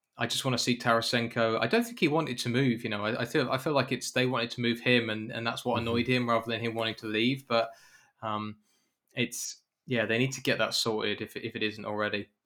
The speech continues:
Speaker 1: uh, and then they'll be, they will be there or thereabouts, no doubt.
Speaker 2: Yep.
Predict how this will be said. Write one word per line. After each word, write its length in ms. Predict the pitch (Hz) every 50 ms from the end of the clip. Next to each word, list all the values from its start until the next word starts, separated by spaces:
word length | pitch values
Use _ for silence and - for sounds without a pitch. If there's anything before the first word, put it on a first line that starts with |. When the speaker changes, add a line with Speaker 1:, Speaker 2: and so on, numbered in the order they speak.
| _ -
Speaker 1:
uh, 220 | 110 107 104 110 -
and 140 | 117 117 117
then 140 | 120 117 117
they'll 120 | 117 117
be, 380 | 117 - 120 117 113 110 - - _ _ _ _ _
they 140 | 113 117 120
will 100 | 123 123
be 140 | 123 127
there 180 | 123 127 127 123
or 80 | 123 120
thereabouts, 680 | 123 123 123 117 113 123 135 131 - - - - - 123
no 260 | 110 107 110 117 117
doubt. 300 | 117 113 113 113 117 - _ _ _ _ _ _ - - - -
Speaker 2:
Yep. 240 | 113 110 127 -